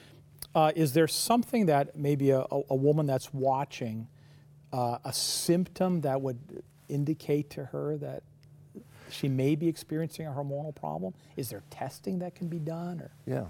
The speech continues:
Speaker 2: good questions. Um, first of all, we talked about the premenstrual syndrome. So if a woman is suffering from premenstrual syndrome, then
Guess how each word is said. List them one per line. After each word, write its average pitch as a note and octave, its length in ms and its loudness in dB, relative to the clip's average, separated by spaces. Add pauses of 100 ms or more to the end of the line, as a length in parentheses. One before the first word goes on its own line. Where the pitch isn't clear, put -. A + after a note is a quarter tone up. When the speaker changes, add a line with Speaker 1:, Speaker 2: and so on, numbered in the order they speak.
(100)
Speaker 2:
good A#2 160 -4
questions. G#2 540 -2 (720)
Um, B2 280 4
first E3+ 360 2
of A#2 100 -2
all, G#2 400 6
we G#2 160 0
talked A2 360 2
about F#2+ 220 -2
the F#2 280 2 (240)
premenstrual G2 460 -4
syndrome. E2+ 460 -10 (180)
So G#2 420 2
if C#3 300 4
a C3+ 80 2
woman A2+ 340 2
is F#2+ 120 -2
suffering F2 500 -6 (340)
from E2 220 -8
premenstrual G2+ 560 -2
syndrome, D#2+ 480 -10 (520)
then G#2+ 300 2